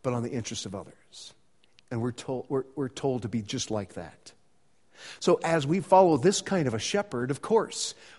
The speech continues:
we will look like laying down our lives for each other. Of course, we will put the good of this church first, not ourselves. Of course,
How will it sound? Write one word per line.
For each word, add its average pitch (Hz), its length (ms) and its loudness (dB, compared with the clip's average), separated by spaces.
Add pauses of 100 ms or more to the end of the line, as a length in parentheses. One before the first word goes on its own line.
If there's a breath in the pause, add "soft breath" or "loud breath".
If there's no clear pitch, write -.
we 143 100 6
will 131 160 6
look 131 220 4
like 117 280 0
laying 131 320 2
down 120 220 2
our 110 140 0
lives 104 540 -8 (240 soft breath)
for 113 180 -2
each 113 160 -2
other. 92 260 -6 (300 soft breath)
Of - 180 6
course, - 640 4 (220 loud breath)
we 165 80 10
will 147 100 8
put 156 240 2
the 120 80 -2
good 123 180 4
of 110 120 0
this 113 200 -2
church - 600 -8 (220)
first, - 680 -12 (120)
not 113 160 0
ourselves. - 580 -8
Of 151 140 0
course, - 580 2